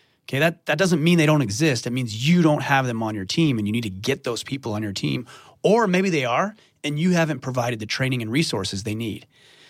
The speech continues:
That's making the connections. So here's the problem. Here's the elements and the tasks that need to be done. And then I start delegating, "Well, this person can do this. This person can do this. Here's how they're gonna communicate and work together.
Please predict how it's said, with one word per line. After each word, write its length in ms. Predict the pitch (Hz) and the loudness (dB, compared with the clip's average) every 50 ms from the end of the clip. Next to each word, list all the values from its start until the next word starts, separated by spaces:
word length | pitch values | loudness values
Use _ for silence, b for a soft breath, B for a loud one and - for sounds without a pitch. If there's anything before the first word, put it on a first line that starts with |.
| b b b b _ | b b b b _
That's 500 | 139 113 123 139 151 170 202 190 - - - | -14 -6 -2 2 2 2 2 0 -2 -10 -6
making 340 | 151 143 139 135 131 131 127 | -4 -4 -2 -2 -4 -6 -8
the 100 | 107 92 | -8 -10
connections. 720 | - - 127 120 113 101 - - - 104 - - - - _ | -10 -8 -8 -8 -6 -6 -8 -8 -8 -10 -12 -12 -12 -12 _
So 200 | - - - 113 | -12 -8 -8 -6
here's 260 | 101 107 135 160 170 | -4 -2 0 0 0
the 80 | 170 214 | 0 -2
problem. 500 | - - 156 139 131 131 143 170 185 b b b b b b b b b b b | 0 2 2 2 2 2 0 -2 -4 b b b b b b b b b b b
Here's 240 | - 139 147 151 | -2 0 0 0
the 160 | 139 180 185 - | 0 -4 -2 0
elements 440 | 143 147 147 156 156 156 151 147 - | 2 2 4 4 2 2 0 0 -2
and 60 | 156 | -4
the 60 | 147 | -4
tasks 400 | - - - 143 131 127 127 - - | -2 0 0 2 2 2 0 -4 -6
that 100 | - 127 | -6 -6
need 160 | 135 135 135 | -4 -4 -4
to 60 | 147 | -4
be 140 | 143 160 165 | -4 -4 -4
done. 400 | 135 127 98 90 92 117 139 - b b b b b b b b - | -4 -4 -4 -4 -6 -6 -8 -10 b b b b b b b b -6
And 120 | 143 143 | -2 2
then 140 | 143 151 151 | 2 4 4
I 40 | 147 | 2
start 320 | 143 - - 160 135 107 | 2 0 0 0 -2 0
delegating, 680 | - 143 156 180 180 156 135 127 123 117 117 120 120 120 b b b b b b b - | 0 2 4 4 4 2 2 0 -2 -4 -4 -6 -8 -10 b b b b b b b -10
"Well, 100 | 123 120 | -8 -6
this 140 | 135 127 | -6 -6
person 340 | - - 147 131 131 - 127 | -2 -2 -2 0 0 -2 -4
can 160 | 104 - 120 | -4 -4 -4
do 120 | 110 110 110 | -4 -2 0
this. 320 | 151 180 185 - - - b b b b _ | 0 0 0 -2 -6 -10 b b b b _
This 180 | 139 135 127 - | -6 -6 -6 -4
person 360 | - - 123 117 - 131 117 | -4 -4 -4 -4 -4 -6 -4
can 140 | 98 107 101 | -4 -4 -4
do 120 | 98 104 | -4 0
this. 280 | 120 143 165 180 170 - b b b b | 2 2 2 2 0 -2 b b b b
Here's 280 | b - - 139 135 127 | b -2 0 0 2 2
how 120 | 135 127 | 2 2
they're 120 | 123 113 117 | 2 0 -2
gonna 140 | 117 107 104 | -4 -6 -6
communicate 540 | - - 135 135 131 123 120 - 131 123 117 | -6 -4 -2 -2 0 -2 -2 -2 -2 -2 -2
and 100 | 120 117 | -4 -4
work 180 | 123 113 110 | -6 -6 -6
together. 460 | - 107 98 117 139 151 165 180 190 | -8 -6 -2 -2 2 2 2 2 0